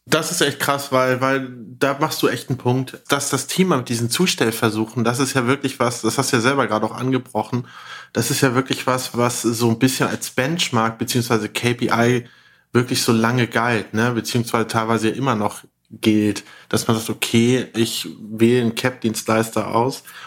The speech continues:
oder die Güte eines Cap-Dienstleisters besteht auch da drin, wie oft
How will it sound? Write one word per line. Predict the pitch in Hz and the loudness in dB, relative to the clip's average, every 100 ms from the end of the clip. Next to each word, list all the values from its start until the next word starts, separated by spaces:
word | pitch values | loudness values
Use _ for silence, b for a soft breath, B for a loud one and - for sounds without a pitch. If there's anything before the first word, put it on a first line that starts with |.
| B | B
oder | 107 107 | 2 2
die | 107 104 | 0 0
Güte | 117 139 143 | 2 2 2
eines | 107 107 - | 0 -2 -2
Cap-Dienstleisters | 117 - 110 - 104 104 104 110 - | -4 -2 -4 -2 0 0 0 -2 -2
besteht | - - - 113 110 | -4 0 2 2 2
auch | 101 - | -2 0
da | 110 107 117 110 120 | 0 0 0 -2 -6
drin, | 107 107 107 113 120 b - | -4 0 2 2 -2 b -2
wie | 104 | 0
oft | 113 - - | 0 -4 -10